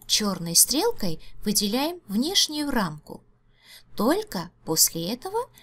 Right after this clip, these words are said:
в меню "Type" текст, выбираем команду "Преобразовать в кривые", Create Outlines.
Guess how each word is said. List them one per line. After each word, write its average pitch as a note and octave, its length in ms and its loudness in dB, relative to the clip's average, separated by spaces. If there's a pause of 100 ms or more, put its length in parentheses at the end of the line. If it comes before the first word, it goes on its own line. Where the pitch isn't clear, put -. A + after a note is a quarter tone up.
(140)
в F#3+ 160 -2
меню G3+ 520 2
"Type" G3+ 500 -2 (300)
текст, - 560 4 (380)
выбираем F3 600 -2
команду C4+ 760 -2 (600)
"Преобразовать B3 1200 4
в - 120 -12
кривые", C#4 640 2
Create A#3 440 -2
Outlines. A#3+ 840 2